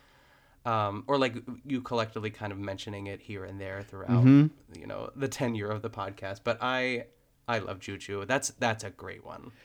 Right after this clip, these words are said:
Speaker 2: Yeah, Jujubee. I, I think, you know, really representing all the drag we had in twenty twenty, and I think being my favorite drag of twenty twenty.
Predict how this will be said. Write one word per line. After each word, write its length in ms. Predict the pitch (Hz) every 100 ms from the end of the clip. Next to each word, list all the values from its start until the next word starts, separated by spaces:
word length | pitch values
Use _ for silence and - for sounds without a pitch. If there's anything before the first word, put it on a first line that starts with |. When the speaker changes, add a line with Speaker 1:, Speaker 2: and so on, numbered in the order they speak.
| -
Speaker 2:
Yeah, 240 | 113 110
Jujubee. 600 | 92 - 104 98 87 85 71
I, 140 | 98 -
I 120 | 101
think, 480 | - 107 101 - -
you 80 |
know, 140 | 101 90
really 280 | 98 131 113
representing 640 | 104 95 104 92 95 87
all 180 | 87 90
the 120 | 87
drag 320 | - 87 85
we 100 | 92
had 140 | 85 82
in 80 |
twenty 260 | 82 90 82
twenty, 360 | 80 85 82 78
and 120 | 76
I 60 | 78
think 280 | 87 85 -
being 460 | 80 78 73 76 - - - _ -
my 180 | 85
favorite 560 | 82 - 76 71 65 -
drag 380 | - 80 64 -
of 100 | -
twenty 240 | - 62
twenty. 440 | - 78 53 53